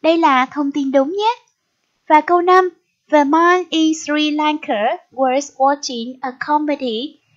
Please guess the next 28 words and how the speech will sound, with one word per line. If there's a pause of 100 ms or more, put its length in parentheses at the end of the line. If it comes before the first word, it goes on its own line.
(200)
Người
đàn
ông
ở
Sri
Lanka (320)
đang (140)
xem
một (600)
vở
hài
kịch. (540)
Ở
đây
không
có
thông
tin (200)
nên
chúng
ta
tích
vào
cột (720)
and (280)
I,
no
information.